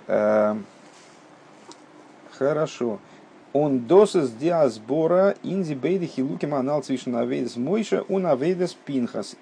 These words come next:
И здесь мы находим объяснение, а, по поводу двух различий между служением Пинхаса и Мойши, которые, на которые мы указали выше. Первое, алеф.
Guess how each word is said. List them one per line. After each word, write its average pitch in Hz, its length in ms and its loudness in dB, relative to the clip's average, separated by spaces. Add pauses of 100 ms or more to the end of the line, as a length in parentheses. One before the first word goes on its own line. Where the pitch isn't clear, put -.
И 123 380 -2 (160)
здесь 165 500 -2
мы 180 120 -2
находим 175 560 -2 (640)
объяснение, 123 920 -2 (840)
а, 110 220 2
по 120 140 6
поводу 185 400 2
двух 151 380 -4 (540)
различий 127 560 2
между 107 260 -4
служением 113 480 -4
Пинхаса 117 400 -6
и - 40 -6
Мойши, 196 340 -2
которые, 160 300 -4
на 135 100 -6
которые 156 260 0
мы 143 80 -4
указали 143 400 -2
выше. 120 320 -2
Первое, 110 500 -4
алеф. 117 260 0